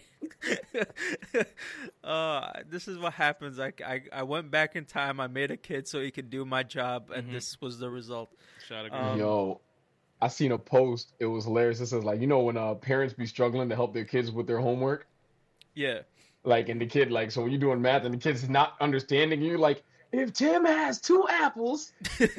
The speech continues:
Speaker 3: So they said, <laughs> they put up a picture of a parent screaming at a chalkboard, and they said, "Me trying to help my kid pass the, uh, the history exam for the years twenty eighteen to twenty twenty-two."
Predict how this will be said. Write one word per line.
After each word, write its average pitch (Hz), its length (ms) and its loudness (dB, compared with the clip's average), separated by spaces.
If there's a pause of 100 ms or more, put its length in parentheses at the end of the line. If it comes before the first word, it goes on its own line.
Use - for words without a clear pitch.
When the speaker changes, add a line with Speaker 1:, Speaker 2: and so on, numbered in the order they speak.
(800)
Speaker 3:
So 175 160 8
they 190 160 6
said, 190 420 8 (100)
<laughs> - 400 -6
they 165 160 6
put 214 200 8
up 196 120 6
a 175 100 4
picture 285 380 -4
of 170 80 -2
a 170 60 0
parent 190 380 2
screaming 190 500 0
at 175 120 6
a 165 60 -4
chalkboard, 160 600 4
and 151 80 0
they 165 40 0
said, 165 200 2
"Me 147 180 -2
trying 151 280 2
to 139 100 0
help 151 180 6
my 139 160 6
kid 139 280 -2
pass 139 400 4
the, 135 200 2
uh, 127 140 6
the 117 120 -2
history 151 400 2
exam 131 420 0
for 131 120 -6
the 120 80 -4
years 127 240 2
twenty 139 280 -2
eighteen 139 400 -2
to 127 80 -4
twenty 139 240 0
twenty-two." 135 560 -2